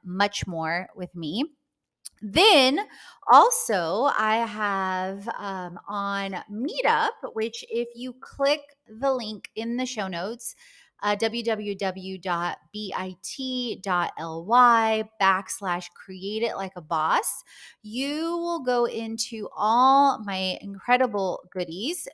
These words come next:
which include seventy-five plus tools to create a life and business you love,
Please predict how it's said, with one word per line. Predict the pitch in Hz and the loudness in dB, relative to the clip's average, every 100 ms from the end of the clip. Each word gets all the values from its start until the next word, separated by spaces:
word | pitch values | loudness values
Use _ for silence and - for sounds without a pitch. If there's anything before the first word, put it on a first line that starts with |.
| - | -6
which | 208 214 - 208 | -6 -4 -10 -10
include | 214 208 - 440 349 220 220 254 349 _ - _ | -10 -10 -2 0 2 0 0 -2 -4 _ -20 _
seventy-five | - - 262 269 294 285 285 220 202 202 196 - | -4 4 4 4 0 -2 -2 0 0 -2 -6 -10
plus | 196 - - - | -8 -8 -14 -10
tools | 240 175 196 254 | -8 -6 -6 -8
to | 220 | -14
create | - 190 | -8 -4
a | 180 | -2
life | 170 190 - - | -2 -4 -12 -14
and | 196 | -10
business | 185 185 180 - | -10 -10 -12 -12
you | 175 | -10
love, | 170 147 139 240 | -6 -4 -2 -2